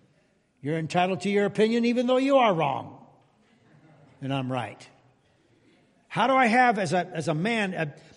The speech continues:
a spirit of a, a tenderness like Jesus did? Compassion and, is another element.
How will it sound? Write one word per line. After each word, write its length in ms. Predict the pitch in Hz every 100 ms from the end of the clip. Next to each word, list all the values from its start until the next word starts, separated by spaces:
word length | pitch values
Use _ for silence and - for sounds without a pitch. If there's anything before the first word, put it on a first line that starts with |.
| -
a 80 | 156
spirit 440 | - - - 262 208
of 80 | 165
a, 140 | 208
a 100 | 185
tenderness 720 | 190 - 269 262 196 160 160 -
like 200 | 170 135
Jesus 440 | 170 180 135 120
did? 280 | - 90 - _ _ _ _ _ - _
Compassion 800 | - 254 226 254 277 269 - 185
and, 200 | 175 190
is 220 | 226 226 175
another 360 | 220 247 190
element. 560 | 185 147 131 113 -